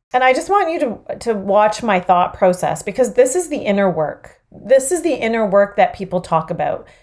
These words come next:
When people say, "Do the inner work," I've done the inner work. I'm in the middle <laughs> of the inner work,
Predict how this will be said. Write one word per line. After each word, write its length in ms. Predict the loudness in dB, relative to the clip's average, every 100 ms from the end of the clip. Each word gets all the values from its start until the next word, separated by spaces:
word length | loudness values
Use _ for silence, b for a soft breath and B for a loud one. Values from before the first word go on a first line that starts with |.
| b
When 120 | -6
people 260 | 0 2 4
say, 220 | 4 2
"Do 220 | 2 -2
the 100 | -2
inner 280 | -2 -2 0
work," 320 | 0 0 -4 b b
I've 440 | -2 -2 -10 -2
done 360 | 2 4 4 0
the 100 | -2
inner 340 | -2 0 2
work. 280 | 4 2 4
I'm 160 | 2 0
in 320 | 0 0 2
the 180 | 4 4
middle 680 | 2 -2 2 4 4 4 0
<laughs> 180 | 2
of 420 | 2 2 -2 -2 4
the 280 | 4 2 -2
inner 280 | -2 0 0
work, 420 | 2 2 0